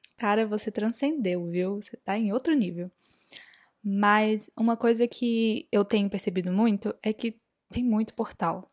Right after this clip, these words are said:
né? Todo dia, "Ai, portal X, ai, hoje é dia de portal",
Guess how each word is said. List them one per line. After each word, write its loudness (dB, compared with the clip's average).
né? -4
Todo -2
dia, -4
"Ai, 0
portal -2
X, -2
ai, 2
hoje 4
é 0
dia 0
de -8
portal", 0